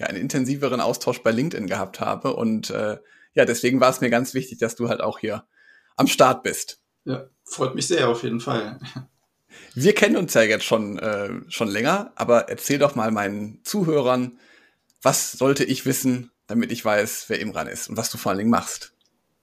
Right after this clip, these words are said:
Speaker 2: Also ganz kurz, ich bin halt Business Coach für Führungskräfte und Experten in der I T und Softwareentwicklung. Und mein Motto lautet, äh, „Vertrauen ist die Basis von wirksamer Führung.“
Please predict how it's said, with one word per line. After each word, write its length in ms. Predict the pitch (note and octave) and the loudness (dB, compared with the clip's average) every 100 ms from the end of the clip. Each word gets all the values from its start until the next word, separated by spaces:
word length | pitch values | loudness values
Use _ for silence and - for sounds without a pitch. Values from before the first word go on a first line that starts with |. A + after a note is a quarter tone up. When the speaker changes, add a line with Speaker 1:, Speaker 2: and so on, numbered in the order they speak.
| - | -8
Speaker 2:
Also 400 | C3 B2 B2 A#2+ | -2 0 0 -2
ganz 300 | - B2 C3 | -4 -2 -2
kurz, 800 | - C3 D#3+ E3 - - - - - | 0 4 4 4 -2 -6 -18 -14 -6
ich 160 | C3 | -4
bin 140 | E3 C#3 | 0 0
halt 160 | C3 | 0
Business 340 | D#3+ D#3 D3+ - | 0 0 -2 0
Coach 300 | C#3 C3+ - | 2 0 0
für 140 | B2+ | -2
Führungskräfte 840 | - E3 F#3 - - D3 - D3 B2 | -2 -4 -2 -4 -4 -6 -4 -4 -2
und 160 | B2 | -2
Experten 960 | - - - B2+ C#3+ F#3 F3+ F3 E3 - - - | -2 -6 -6 -2 -2 -2 -6 -6 -8 -10 -18 -4
in 140 | C#3 | 2
der 200 | C#3 B2 | 2 2
I 80 | A#2+ | 0
T 200 | A#2 E3+ | 0 -2
und 160 | C3 B2+ | 0 2
Softwareentwicklung. 1120 | C3+ B2+ - - - B2+ - A#2 G#2+ G#2+ - | 2 0 -2 -6 -6 -10 -8 -8 -8 -8 -4
Und 420 | C3+ C3 C3 - | 0 2 0 -6
mein 300 | C3 A2+ A2 | -2 -2 -2
Motto 500 | G#2+ B2+ G#3+ G#3 F3 | -2 0 2 2 2
lautet, 760 | C#3 D3 E3+ E3+ D#3+ D3+ - - - - - | 2 2 2 -2 -4 -6 -8 -16 -20 -18 -4
äh, 120 | B2 | -4
„Vertrauen 580 | - A#2 - B2 D#3+ - | -2 -4 0 2 4 2
ist 180 | C3 C3 | -2 -2
die 60 | |
Basis 600 | A#2+ A2 B2+ C3 C#3+ B2+ | 0 2 2 0 -4 -6
von 280 | - A#2+ A2+ | -4 -2 0
wirksamer 460 | A#2+ B2+ - A#2+ A#2 | -2 -4 -4 -4 -4
Führung.“ 600 | - A#2+ A2+ G#2 G2+ | 2 4 4 0 -8